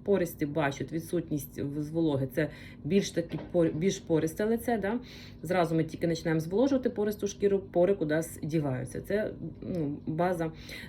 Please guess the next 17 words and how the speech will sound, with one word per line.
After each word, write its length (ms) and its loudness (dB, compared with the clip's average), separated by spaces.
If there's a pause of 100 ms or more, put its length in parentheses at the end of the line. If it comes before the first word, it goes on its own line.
Суха 320 0
шкіра, 280 2
в 100 -4
принципі, 360 0
без 200 -4
гіалуронової 480 0
кислоти 520 -2
страдає. 560 0
Вона, 220 2
в 100 -6
принципі, 400 -4
чомусь 320 -2
суха, 240 -4
тому 200 0
що 120 -4
там, 240 0 (120)
е, 440 4